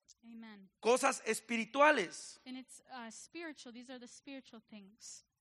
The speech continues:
Speaker 2: Gloria a Dios.
Speaker 1: Praise God.
Speaker 2: Entonces, de la manera de pelear con ellos es por medio de la oración.
Speaker 1: Amen. And the way that you fight this is through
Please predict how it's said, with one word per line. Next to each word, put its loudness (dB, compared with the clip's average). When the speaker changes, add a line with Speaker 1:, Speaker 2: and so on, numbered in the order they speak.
Speaker 2:
Gloria 8
a 8
Dios. -2
Speaker 1:
Praise -16
God. -12
Speaker 2:
Entonces, 2
de 4
la 6
manera 2
de 0
pelear 2
con -6
ellos -4
es -2
por -2
medio 6
de 8
la 6
oración. 0
Speaker 1:
Amen. -8
And -8
the -10
way -10
that -12
you -14
fight -8
this -12
is -10
through -12